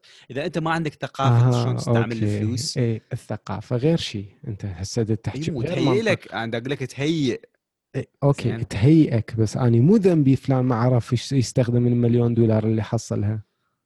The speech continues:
Speaker 1: إي، ممكن تكت لك هاي المليون دولار. يعني ممكن،
Speaker 2: إيه، وهنا،
Speaker 1: آه،
Speaker 2: هنا
Speaker 1: تش-،
Speaker 2: الفرق.
Speaker 1: تشيلك إلى طريق،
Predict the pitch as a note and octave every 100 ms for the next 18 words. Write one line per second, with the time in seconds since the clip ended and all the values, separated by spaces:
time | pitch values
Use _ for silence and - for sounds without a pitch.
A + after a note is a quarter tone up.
0 | _ F3 D#3+ - - - F#3+ G3+ - G#2
1 | G2 F#2 F2+ F2+ - - F2+ G2 - A2
2 | B2 - - G#2 G#2+ B2 C#3+ A#2 D3 F#3+
3 | - C#3 A2+ C#3+ C3+ - B2 A2 A2+ A#2
4 | D#3 B2 -